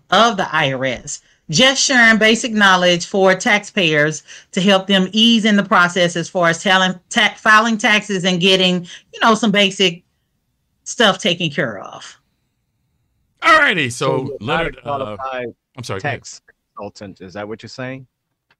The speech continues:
Speaker 1: What'd you
Speaker 3: Uh,
Speaker 1: say, Warren?
Speaker 3: you're not a registered consultant. And
Speaker 1: No, I'm not a registered consultant. I'm just here to help everyone. So, you know, there's a lot of different things that taxpayers don't know that they can do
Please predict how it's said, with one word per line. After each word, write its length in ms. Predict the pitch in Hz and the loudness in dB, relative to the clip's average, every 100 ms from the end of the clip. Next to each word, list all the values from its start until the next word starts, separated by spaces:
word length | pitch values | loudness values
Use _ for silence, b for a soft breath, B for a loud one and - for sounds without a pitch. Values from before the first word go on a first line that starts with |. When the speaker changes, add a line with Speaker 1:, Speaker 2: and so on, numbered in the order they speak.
| _ _ _ _ _ _ | _ _ _ _ _ _
Speaker 1:
What'd 220 | 214 208 | 0 0
you 20 | |
Speaker 3:
Uh, 40 | 214 | 0
Speaker 1:
say, 140 | 220 | 0
Warren? 460 | 214 226 220 233 - | 0 0 0 0 -2
Speaker 3:
you're 120 | - - | -16 -6
not 140 | 143 | -4
a 60 | 131 | -4
registered 600 | 120 135 120 - 131 117 | -2 -4 -6 -8 -10 -8
consultant. 680 | - 113 - 120 117 - 90 _ _ _ _ _ _ _ _ | -10 -12 -8 -8 -8 -12 -18 _ _ _ _ _ _ _ _
And 220 | 104 104 - | -12 -12 2
Speaker 1:
No, 220 | 214 240 | 4 6
I'm 200 | 185 196 | 4 4
not 160 | 220 233 | 4 2
a 80 | 254 | 2
registered 480 | 247 240 214 247 240 | 2 0 0 -2 0
consultant. 880 | 226 208 208 190 185 151 156 - - _ _ | 0 2 2 2 0 -4 -4 -12 -18 _ _
I'm 160 | 165 202 | 0 2
just 280 | 190 214 214 | 2 2 2
here 280 | 240 240 233 | 2 4 4
to 180 | 233 185 | 2 0
help 300 | 196 220 220 | 2 2 2
everyone. 580 | 214 220 214 214 214 | 2 0 2 4 4
So, 460 | 208 202 180 175 180 B B | 4 4 6 6 4 B B
you 80 | 269 | 4
know, 80 | |
there's 140 | 240 220 | 4 4
a 40 | |
lot 200 | 220 226 | 4 2
of 80 | 220 | 2
different 260 | 226 240 226 | 0 0 0
things 240 | 214 202 | 0 2
that 140 | 202 | -2
taxpayers 640 | 196 190 180 - 202 190 151 | 0 0 0 2 2 2 0
don't 340 | 143 226 269 | 0 0 0
know 280 | 190 165 165 | 0 2 2
that 180 | 165 156 | 0 0
they 160 | 190 165 | 0 0
can 380 | - 277 247 | 0 2 2
do 280 | 170 147 143 | 2 0 -2